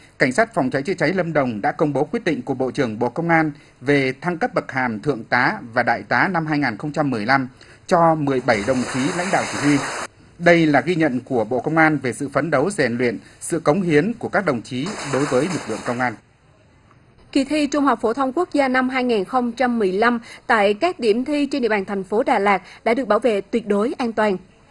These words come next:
Speaker 2: Đạt được kết quả trên là do các phòng nghiệp vụ Công an tỉnh và Công an thành phố Đà Lạt đã triển khai đồng bộ các biện pháp bảo vệ an ninh trật tự trước, trong và sau thời gian diễn ra kỳ thi. Ngoài việc đảm bảo an ninh trật tự tại các điểm thi,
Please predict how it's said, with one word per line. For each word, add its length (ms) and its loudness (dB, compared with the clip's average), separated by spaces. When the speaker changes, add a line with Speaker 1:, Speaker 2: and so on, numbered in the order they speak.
Speaker 2:
Đạt 140 6
được 120 6
kết 220 -2
quả 160 4
trên 300 2
là 180 4
do 200 2
các 160 -4
phòng 160 0
nghiệp 140 0
vụ 180 6
Công 180 0
an 140 0
tỉnh 260 0
và 240 2
Công 180 2
an 100 2
thành 120 -4
phố 140 -6
Đà 120 -2
Lạt 220 0
đã 100 0
triển 180 -6
khai 140 -2
đồng 160 -2
bộ 200 2
các 180 -6
biện 140 -2
pháp 220 -8
bảo 180 0
vệ 380 2
an 200 -2
ninh 160 -2
trật 160 -8
tự 220 0
trước, 340 -4
trong 180 0
và 180 0
sau 220 -2
thời 200 -4
gian 280 -2
diễn 140 -4
ra 200 -2
kỳ 140 -6
thi. 240 2
Ngoài 120 4
việc 120 -2
đảm 200 2
bảo 160 6
an 160 0
ninh 100 2
trật 160 -8
tự 240 2
tại 220 0
các 240 -6
điểm 240 0
thi, 280 4